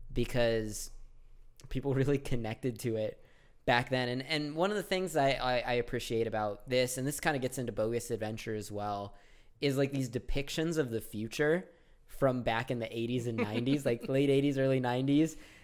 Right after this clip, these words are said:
Speaker 1: You go, they go to the future, and it's all either, like, completely over the top, like, all white outfits, or, like, crazy neon colors everywhere.
Speaker 2: It's
Speaker 1: And
Speaker 2: always
Speaker 1: just,
Speaker 2: the
Speaker 1: like,
Speaker 2: neon stuff for the future, like, during
Speaker 1: Right.
Speaker 2: that era.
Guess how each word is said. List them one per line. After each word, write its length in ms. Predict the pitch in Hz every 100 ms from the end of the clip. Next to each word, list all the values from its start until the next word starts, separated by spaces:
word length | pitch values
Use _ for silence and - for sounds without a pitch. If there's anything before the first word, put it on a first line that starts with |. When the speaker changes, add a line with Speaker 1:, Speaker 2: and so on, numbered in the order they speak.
| -
Speaker 1:
You 160 | 139 147
go, 260 | 160 180
they 180 | 180 151
go 160 | 143 170
to 60 |
the 80 | 185
future, 420 | 151 165 175 165
and 200 | 135 135
it's 160 | 135 135 -
all 300 | 123 135 143
either, 320 | 139 139 131
like, 340 | 120 117 - -
completely 880 | - 131 131 135 139 151 139 131 135
over 240 | 131 131 147
the 120 | 131
top, 360 | 135 113 117
like, 220 | 123 110 - _
all 220 | - 123 117
white 320 | 113 120 123
outfits, 540 | 113 135 - 156 165 - -
or, 160 | 147 139
like, 320 | 123 120 - - -
crazy 840 | - - 151 151 147 135 143 131 120
neon 600 | 127 139 143 143 131 127
colors 520 | 123 127 120 110 110
everywhere. 560 | 110 107 110 107 107 107 - -
Speaker 2:
It's 80 | -
Speaker 1:
And 60 | 175
Speaker 2:
always 180 | 190 170
Speaker 1:
just, 120 | 151
Speaker 2:
the 60 | 151
Speaker 1:
like, 60 |
Speaker 2:
neon 140 | 143 139
stuff 300 | - 139 131
for 60 | 131
the 80 |
future, 480 | 131 135 131 - 123
like, 220 | 120 123
during 160 | 143 285
Speaker 1:
Right. 100 | 202 139 117
Speaker 2:
that 40 | 151
era. 400 | 143 139 135